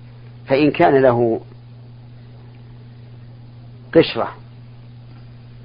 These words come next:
تكون على الشعر فإنه يمنع وصول الماء، وإن لم يكن له قشرة فإنه لا يمنع وصول الماء.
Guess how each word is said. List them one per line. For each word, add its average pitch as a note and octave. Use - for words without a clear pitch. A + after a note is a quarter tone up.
تكون B2+
على A2+
الشعر G#2+
فإنه B2
يمنع C3
وصول A2
الماء، B2+
وإن E3
لم D3
يكن B2+
له A2+
قشرة C3+
فإنه D#3+
لا E3
يمنع A#2
وصول G#2
الماء. F#2